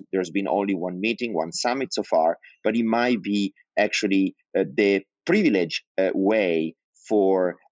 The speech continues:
accommodating countries like Ukraine and many other Balkan countries that have been promised accession, but for which political appetite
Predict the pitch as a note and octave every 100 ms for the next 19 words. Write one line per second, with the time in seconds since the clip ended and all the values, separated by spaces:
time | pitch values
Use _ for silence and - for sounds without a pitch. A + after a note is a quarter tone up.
0 | G#2 - B2+ A#2+ G2 F#2 F2 F2 - F#2
1 | F#2+ F#2 E2+ D#2+ E2 - C#3+ - A2 E2
2 | F2 F#2 G2+ G2+ F#2 F2 D#2+ F2 F2 F2+
3 | F2 E2 E2+ D#2 E2+ E2+ D2 F#2+ F2+ -
4 | C#3 A#2 E2+ - - - D#2 - D2+ D#2
5 | - - F#2+ F#2+ G2 - _ _ _ A2
6 | A#2 B2 - F#2 G2 F2 E2+ E2